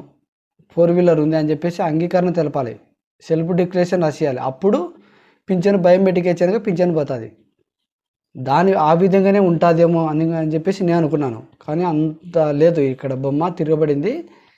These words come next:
డిఫాల్ట్‌గా వచ్చేనగా ఇబ్బంది పడాలి. డిఫాల్ట్‌గా రాలే, ఎస్ఆర్ నో ఆప్షన్ వచ్చింది. కేవలం మాన్యువల్‌గా అనుకోవాల్సింది ఇది. ఒక యాప్ ఓపెన్ చేసినాడు, ఎస్ఆర్ నో ఆప్షన్ పెట్టేసినాడు, ఫోటో, ఆ, ఫ-, ఫింగర్ ప్రింట్ కానివ్వండి, ఫోటో కానీ క్యాప్చర్ కొట్టడం,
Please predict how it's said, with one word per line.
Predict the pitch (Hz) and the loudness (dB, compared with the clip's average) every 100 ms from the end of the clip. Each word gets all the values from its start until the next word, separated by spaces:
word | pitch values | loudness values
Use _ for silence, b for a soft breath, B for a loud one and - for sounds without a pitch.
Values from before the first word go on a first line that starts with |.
| b b b b b 143 | b b b b b -2
డిఫాల్ట్‌గా | 165 175 185 185 190 | -2 2 2 2 2
వచ్చేనగా | 180 165 196 190 190 | 2 2 0 2 2
ఇబ్బంది | 202 175 175 | 2 2 2
పడాలి. | 156 139 120 - - | 0 -2 -4 -10 -6
డిఫాల్ట్‌గా | 147 160 170 165 156 | -2 2 2 2 2
రాలే, | 151 143 | 2 0
ఎస్ఆర్ | 143 175 165 | 0 0 0
నో | 160 | 0
ఆప్షన్ | 151 165 139 | -2 -4 -6
వచ్చింది. | 131 117 - _ _ _ _ _ _ _ _ | -8 -14 -14 _ _ _ _ _ _ _ _
కేవలం | 147 165 185 160 | 0 2 2 0
మాన్యువల్‌గా | 160 175 190 185 | 0 2 4 4
అనుకోవాల్సింది | 175 165 160 165 135 | 2 0 0 -2 -4
ఇది. | 117 107 _ _ _ _ _ _ 139 | -6 -14 _ _ _ _ _ _ -6
ఒక | |
యాప్ | 135 139 160 | -4 0 2
ఓపెన్ | 175 165 165 | 2 2 0
చేసినాడు, | 165 175 185 | -2 -2 0
ఎస్ఆర్ | 180 151 170 | 0 0 0
నో | 170 | 0
ఆప్షన్ | 160 165 165 | -2 -2 -2
పెట్టేసినాడు, | 160 165 156 180 220 285 B B B _ _ - | -2 -2 -4 -2 -4 -6 B B B _ _ -2
ఫోటో, | 180 190 185 170 - 151 | 2 4 2 0 -8 -6
ఆ, | 156 156 151 147 | -2 -2 -4 -6
ఫ-, | - 147 143 143 139 | -8 -8 -6 -6 -8
ఫింగర్ | 165 165 170 | -2 0 2
ప్రింట్ | 175 180 | 0 0
కానివ్వండి, | 170 170 185 | 0 0 -2
ఫోటో | 202 180 170 | 0 0 0
కానీ | 165 175 175 | 0 -2 -2
క్యాప్చర్ | 165 160 170 | -2 -2 -2
కొట్టడం, | 160 170 226 | 0 -2 -2